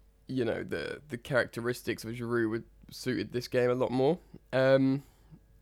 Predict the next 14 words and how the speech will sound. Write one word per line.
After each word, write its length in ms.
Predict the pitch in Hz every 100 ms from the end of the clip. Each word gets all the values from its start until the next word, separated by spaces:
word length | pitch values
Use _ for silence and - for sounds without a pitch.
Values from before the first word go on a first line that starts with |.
| - - - - - - - -
and 240 | 139 139
even 220 | 135 185 175
if 120 | -
that's 240 | 135 -
not 220 | 143 123
what 180 | 120 117
Sarri 460 | - 127 123 120 117
is 120 | 123
looking 240 | 123 120
for 240 | 120 120 104
out 60 |
of 60 | 107
his 120 | 123
nine 540 | 127 120 113 113 90